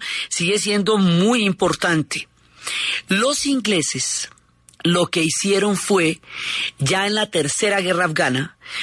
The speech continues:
porque una de las cosas que vamos a ver hoy es que Afganistán tiene la reputación de ser el cementerio de los imperios.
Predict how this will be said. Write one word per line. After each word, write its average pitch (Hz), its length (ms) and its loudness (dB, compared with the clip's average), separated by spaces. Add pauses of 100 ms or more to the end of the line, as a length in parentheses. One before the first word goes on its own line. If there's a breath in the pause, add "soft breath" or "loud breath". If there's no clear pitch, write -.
(120)
porque 180 340 2
una 196 200 4
de 226 60 2
las 190 120 2
cosas 196 240 0
que 180 120 2
vamos 175 260 2
a 156 80 2
ver 151 160 4
hoy 151 280 2 (460)
es 156 240 0
que 190 240 0
Afganistán 139 960 2 (760 loud breath)
tiene 190 380 2
la 175 100 2
reputación 147 720 0
de 160 120 2
ser 160 180 2
el 156 80 4
cementerio 143 640 2
de 147 80 4
los 135 180 0
imperios. - 840 -2